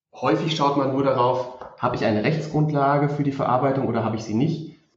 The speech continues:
Habe ich eine Datenschutzfolgenabschätzung vorgenommen oder habe ich nicht?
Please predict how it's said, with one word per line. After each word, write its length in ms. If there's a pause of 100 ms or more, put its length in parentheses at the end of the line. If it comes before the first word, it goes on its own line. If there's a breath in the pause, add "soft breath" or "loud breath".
Habe 180
ich 100
eine 120
Datenschutzfolgenabschätzung 1040
vorgenommen 580
oder 140
habe 140
ich 80
nicht? 400